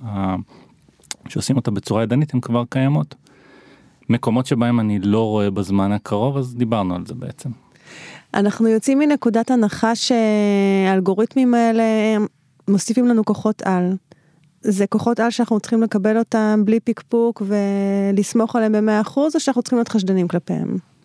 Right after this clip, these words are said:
Speaker 1: אוקיי, אז, אה, מן הסתם, אה, התשובה היא תהיה שצריך תמיד לפקפק. אם אני תמיד אומר, אה, ל-, לאנשים שאני עובד איתם, "מה התכונה הכי טובה לאיש שעובד עם דאטה?" זה להיות פרנואיד.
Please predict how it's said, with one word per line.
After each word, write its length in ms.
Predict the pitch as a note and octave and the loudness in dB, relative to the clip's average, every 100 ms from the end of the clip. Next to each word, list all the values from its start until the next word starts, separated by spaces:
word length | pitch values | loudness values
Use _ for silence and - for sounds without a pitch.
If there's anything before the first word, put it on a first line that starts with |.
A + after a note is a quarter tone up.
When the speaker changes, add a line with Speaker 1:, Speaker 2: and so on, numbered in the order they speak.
| _ - _ - | _ -20 _ -4
Speaker 1:
אוקיי, 200 | D3+ G#2+ - | -4 -6 -6
אז, 300 | G#2+ F#2+ G#2+ | -6 -2 0
אה, 340 | A2 G#2+ G#2+ - _ _ _ _ _ _ | 0 0 -2 -4 _ _ _ _ _ _
מן 140 | B2 B2 | 0 0
הסתם, 360 | - A2 G#2 | -2 -2 0
אה, 280 | G2 F#2 F2+ F#2 | 0 0 -2 -4
התשובה 340 | - G2 F#2+ | -6 -4 -2
היא 100 | F#2 | -2
תהיה 200 | - F#2+ | -4 -6
שצריך 380 | - F#2+ - - | -6 -6 -4 -4
תמיד 280 | G2+ G2+ F#2+ | 0 0 0
לפקפק. 580 | - - - - B2 - - | -6 -10 -6 -4 -4 -6 -6
אם 140 | G2+ | -2
אני 120 | G2 F#2+ | 0 0
תמיד 240 | G#2 G#2+ | 0 0
אומר, 280 | G#2 G#2+ G#2 | 0 0 0
אה, 320 | G2+ F#2+ F#2 | 0 0 -2
ל-, 340 | F2 F#2 F#2 F2+ | -4 -4 -2 -2
לאנשים 360 | F#2 - G2+ | -4 -2 -4
שאני 220 | - G2 | -2 -2
עובד 240 | F#2 F#2+ G2 | 0 -2 -4
איתם, 260 | - F#2 | -2 -2
"מה 140 | F#2 G#2 | 0 -2
התכונה 320 | - A2 G2 | -4 -2 -2
הכי 200 | F#2 A2+ | -2 -6
טובה 300 | - F#2 G2 | -4 -2 -2
לאיש 280 | F#2+ F#2+ - | -2 -6 -4
שעובד 360 | F#2+ F#2 F#2 | -2 -2 0
עם 280 | G2 F#2+ F2+ F2 | 0 0 0 -2
דאטה?" 420 | G2+ G#2 C3+ C3 | -2 0 0 0
זה 200 | G2 F#2+ | -2 -4
להיות 180 | F#2 G2 | -4 -4
פרנואיד. 480 | G#2 F#2+ F2+ E2+ | -2 -2 -2 -6